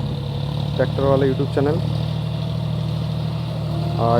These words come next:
এই যে দেখছেন জন ডিয়ার পঞ্চাশ পঁয়তাল্লিশ ডি গাড়িটি চার্জ দিচ্ছে এই মুহূর্তে। বীজতলা একদম কমপ্লিট করা হচ্ছে, মানে কাদানো হচ্ছে আর কি। জোয়ার দেওয়া ছিল, আমাদের সামনে চাকাগুলো দেখো আর কি।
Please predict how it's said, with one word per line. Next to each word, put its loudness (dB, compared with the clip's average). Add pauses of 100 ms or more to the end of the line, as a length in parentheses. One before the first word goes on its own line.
এই 8
যে 12 (100)
দেখছেন 8 (120)
জন 6
ডিয়ার 8 (200)
পঞ্চাশ 2
পঁয়তাল্লিশ 6
ডি 4 (140)
গাড়িটি 8 (160)
চার্জ 8 (100)
দিচ্ছে 4
এই 8
মুহূর্তে। 4 (460)
বীজতলা 6
একদম 6 (140)
কমপ্লিট 4
করা 6
হচ্ছে, 2
মানে 2
কাদানো 6
হচ্ছে 4
আর 6
কি। 4 (960)
জোয়ার 6
দেওয়া 6
ছিল, 4 (100)
আমাদের 6
সামনে 6
চাকাগুলো 8
দেখো 6
আর 6
কি। 6